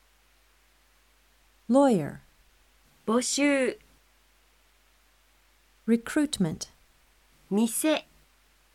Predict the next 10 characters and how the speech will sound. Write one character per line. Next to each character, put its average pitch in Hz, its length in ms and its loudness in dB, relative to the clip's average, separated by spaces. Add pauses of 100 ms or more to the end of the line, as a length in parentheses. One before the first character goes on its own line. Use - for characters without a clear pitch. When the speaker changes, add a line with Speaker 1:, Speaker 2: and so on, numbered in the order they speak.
(1300)
Speaker 1:
Shop. - 360 -2 (880)
Store. - 540 0 (1000)
Speaker 2:
ヤ 294 180 4
ク 240 240 -2
ザ。 160 240 -2 (2250)
Speaker 1:
Yakuza. 196 640 0 (720)
Gangster. 220 720 2 (800)
Speaker 2:
約 233 300 0
束。 302 580 -4 (2000)
Speaker 1:
Promise. - 640 2